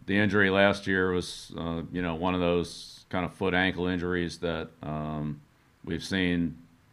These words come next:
take down players. You know, it, it's a tough injury, and, um, but so far I'd say, you know, he's been out there, um, with the exception of one day where he was excused for personal reasons.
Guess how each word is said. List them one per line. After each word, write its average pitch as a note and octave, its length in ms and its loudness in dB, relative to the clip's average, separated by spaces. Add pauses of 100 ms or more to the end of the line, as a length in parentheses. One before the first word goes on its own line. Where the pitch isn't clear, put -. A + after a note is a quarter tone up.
(480)
take F#2 200 0
down F#2 260 4
players. F2+ 680 2 (100)
You E2 140 -6
know, E2 300 -6
it, D2+ 200 -10
it's F2 220 -4
a - 40 -10
tough G#2 240 2
injury, F#2 440 0 (160)
and, D#2 300 -8
um, D#2+ 400 -4 (500)
but D#2+ 160 -6
so G#2+ 180 2
far G2 320 4
I'd F2+ 100 -2
say, F#2 300 0
you F#2 200 -2
know, F2+ 100 -2
he's F#2 260 -4
been F#2 180 -2
out F#2 180 2
there, F#2 340 0 (160)
um, D#2 600 -8 (420)
with E2+ 120 -2
the F2 60 2
exception F2+ 380 -2
of D#2 140 0
one F2+ 240 -2
day F2+ 240 2
where E2 180 -2
he F2 60 2
was E2 160 -2
excused F2 500 -4
for D#2+ 120 -6
personal G#2 420 -4
reasons. F2 460 -2